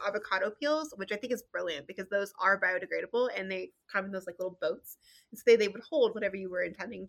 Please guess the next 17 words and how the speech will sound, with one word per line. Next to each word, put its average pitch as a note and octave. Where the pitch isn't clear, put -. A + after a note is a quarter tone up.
to, F3
to F#3+
bury. -
Yeah, G3
jar A3+
spells, D4+
listen, G3+
don't C4
put F#4+
your G4+
jars A#3
in B3+
the A3
ground, F#3+
okay? B3
<laughs> -
Don't, F4